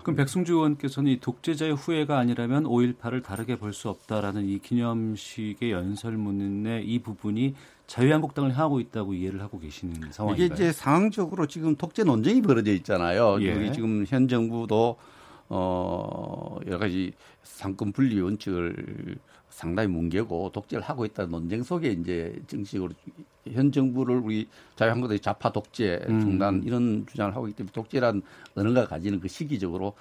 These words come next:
Speaker 1: 예.
Speaker 2: 서로 또 예민하게 생각할 수 있는 여지가 있고, 어, 이게 이, 이 부분은, 어, 우리 자유한국당 지도부가 들을 때는 아, 우리 자유한국당을 보고,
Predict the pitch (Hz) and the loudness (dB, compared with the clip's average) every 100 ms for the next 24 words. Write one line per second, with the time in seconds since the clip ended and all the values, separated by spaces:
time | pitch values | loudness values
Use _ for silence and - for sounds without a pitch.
0 | - 107 92 90 - 95 92 - 92 92 | -2 -2 -2 -8 -8 -6 -6 -6 -6 -2
1 | 104 123 110 90 98 - 101 104 - 92 | 0 0 0 -4 -6 -8 -6 -6 -6 -8
2 | 95 107 113 90 76 71 - 95 80 - | -4 -6 -6 -6 -6 -8 -8 -6 -6 -8
3 | - - - - - 87 87 110 120 _ | -20 -20 -20 -20 -8 -4 -2 -4 -8 _
4 | _ - - - 107 - 135 135 156 131 | _ -20 -12 -6 -2 0 0 0 -4 0
5 | 123 127 123 _ _ - 110 110 113 120 | 2 0 -4 _ _ -8 -6 -4 -4 -6
6 | 240 254 127 131 143 151 147 151 - 135 | -8 -4 -2 4 4 6 4 0 -2 0
7 | 151 143 127 - 151 131 - 120 117 123 | 0 2 -2 0 0 0 0 -2 0 4
8 | 131 113 - _ - 127 143 143 170 170 | 4 4 -6 _ -8 0 4 6 4 2
9 | - 147 131 120 131 151 151 143 95 | 0 4 4 4 4 4 4 2 0